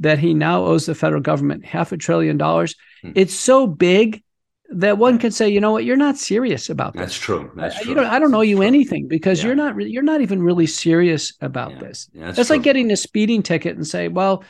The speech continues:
Speaker 1: you have to pay a hundred thousand dollar speeding ticket." You say, "Well,
Speaker 2: Right.
Speaker 1: that, that's so nonsensical."
Speaker 2: Right.
Speaker 1: Uh, and I, I think every one of these cases now, they go for appeal. You're right. The only winners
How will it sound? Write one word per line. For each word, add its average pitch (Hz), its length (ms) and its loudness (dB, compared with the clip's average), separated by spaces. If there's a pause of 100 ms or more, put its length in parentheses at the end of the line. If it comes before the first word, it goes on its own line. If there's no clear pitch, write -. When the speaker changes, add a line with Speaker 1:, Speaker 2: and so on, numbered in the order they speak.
(140)
Speaker 1:
you 220 100 0
have 233 120 2
to 220 80 -2
pay 208 120 0
a 190 80 0
hundred 190 280 0
thousand 175 300 0
dollar 160 240 -2
speeding 208 360 -6
ticket." - 240 -16
You 180 80 -10
say, 233 140 -10
"Well, 233 200 -2
Speaker 2:
Right. - 80 -14 (220)
Speaker 1:
that, 220 160 -4
that's 233 240 -2
so 269 280 2
nonsensical." 208 1120 -2 (320)
Speaker 2:
Right. 147 300 -20
Speaker 1:
Uh, 165 220 -2 (100)
and 220 420 -8
I, 226 380 -12
I 226 60 0
think 233 340 -2
every 277 240 -2
one 240 220 -2
of 220 80 -4
these 208 180 -4
cases 190 520 -6
now, 147 140 -6
they 175 140 -4
go 220 240 0
for 262 240 -4
appeal. 151 560 -6 (320)
You're 170 180 2
right. 202 240 2
The - 140 -4
only 254 340 0
winners 196 520 -2